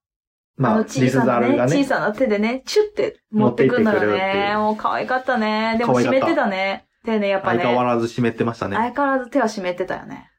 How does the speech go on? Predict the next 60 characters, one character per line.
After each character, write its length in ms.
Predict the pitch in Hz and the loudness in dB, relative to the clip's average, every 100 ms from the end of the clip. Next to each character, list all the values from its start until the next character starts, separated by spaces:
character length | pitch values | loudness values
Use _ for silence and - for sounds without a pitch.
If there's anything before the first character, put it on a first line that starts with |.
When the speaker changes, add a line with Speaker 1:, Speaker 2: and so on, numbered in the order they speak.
| _ | _
Speaker 1:
そ 140 | - | -6
う 20 | 104 | -4
だ 80 | |
ね。 240 | 98 101 - _ - - | -2 -4 -8 _ -6 2
Speaker 2:
<laughs> 360 | 254 208 180 175 | 4 4 4 2
可 160 | 214 208 | 0 -2
愛 140 | 208 | -2
か 80 | - | -6
っ 80 | - | -10
た。 80 | 269 | -8
も 600 | 285 330 370 392 403 381 | -4 -2 -2 -2 -2 -4
う 20 | |
ほ 100 | 311 | -6
ん 120 | 311 302 | -8 -4
と。 340 | 302 285 - | -2 -2 -4
で 100 | 247 | -2
も 80 | 247 | 0
う 60 | 214 | 2
ち 100 | 247 | 0
の 140 | 247 | 0
子 120 | 247 | 0
な 100 | 240 | 0
ん 60 | 226 | 0
か 100 | 196 | -2
ち 80 | 185 | -4
ょ 40 | |
っ 20 | |
と 240 | - 110 - | -4 -4 -2
ビ 120 | 196 | 0
ビ 80 | 202 | -2
っ 100 | 196 | -4
て、 240 | - - - - | -10 -12 -16 -4
プ 120 | 285 | 2
ン 60 | 240 | 2
っ 20 | |
て 120 | 214 - | 0 -4
落 140 | - | -2
と 80 | 175 | 0
し 100 | 247 | 0
て 60 | |
た 100 | - | 2
よ 60 | 302 | 0
ね。 60 | - | 0
Speaker 1:
<laughs> 0 | |
Speaker 2:
は 80 | 262 | -2
ぁ？ 200 | - 294 | 0 -4
っ 20 | |
つ 0 | |
っ 0 | |
て。 760 | - 277 494 571 523 - - - _ _ - - | -2 0 2 0 -2 -14 -20 -20 _ _ -20 -4
Speaker 1:
あ 120 | 254 | -2
と 120 | - 151 | 2 2
何 300 | 185 277 175 | 4 4 4
に 160 | 123 | 4
餌 240 | 113 - 110 | 2 0 0
あ 80 | |
げ 120 | 104 104 | 0 -2
た 120 | 107 | -2
っ 120 | - | -4
け？ 120 | - | -2